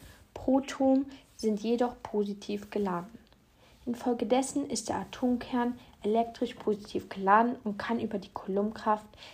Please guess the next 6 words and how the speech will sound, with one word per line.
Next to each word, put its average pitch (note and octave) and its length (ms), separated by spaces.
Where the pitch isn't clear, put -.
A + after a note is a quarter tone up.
negativ C4 760
geladene A3 520
Elektronen G#3 760
an F#3+ 180
sich F#3 220
binden. A3 440